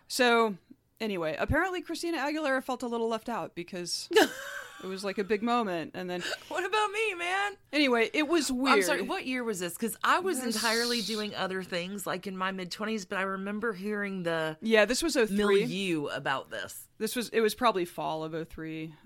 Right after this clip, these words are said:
Speaker 1: Um,
Speaker 2: Okay, yeah, wow.
Speaker 1: So, yeah, weirdly, Madonna sexualized a thing and made a lot of people uncomfortable and other people really titillated. So, crazy. That's kinda what she does.
Speaker 2: Welcome to
Speaker 1: Everyone.
Speaker 2: Madonna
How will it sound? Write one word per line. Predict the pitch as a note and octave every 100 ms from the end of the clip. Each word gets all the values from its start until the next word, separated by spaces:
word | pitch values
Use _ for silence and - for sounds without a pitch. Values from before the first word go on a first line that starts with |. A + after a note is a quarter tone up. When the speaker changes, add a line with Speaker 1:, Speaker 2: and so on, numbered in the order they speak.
| -
Speaker 1:
Um, | F3 E3 D#3+
Speaker 2:
Okay, | D#3 D#3 C3+ B2+ -
yeah, | C#3+ C3+
wow. | A#2+ C#3 D#3 C3+ A2 _ _ _ - _
Speaker 1:
So, | - B3 A#3 A3 - - -
yeah, | D4+ B3 A3 G3+ -
weirdly, | A#3 B3+ F#4 C4 B3
Madonna | A3+ A3+ A#3 B3
sexualized | - A#3+ A#3+ A#3+ G#3 F#3 F#3+
a | G3
thing | - G3+ G3+ G3
and | F#3+
made | G3 G3
a | G3
lot | G3
of | F#3
people | G#3 G3
uncomfortable | F3+ F#3 F3 G3+ F#3 F3+ F3
and | D#3 E3 -
other | F#3 F#3+
people | G#3 F#3+ F#3
really | F3+ F3
titillated. | E3+ E3 D#3 D#3 D#3
So, | - A3 G#3+ F3+ - _ _ -
crazy. | - C4+ A3 F3+ E3
That's | - F3+
kinda | - G#3+
what | F#3+ -
she | G#3
does. | F#3 G3 D#3 _ - -
Speaker 2:
Welcome | D3 B2 A#2+ C#3 D3
to | D#3
Speaker 1:
Everyone. | D3+ C#3
Speaker 2:
Madonna | A#2+ B2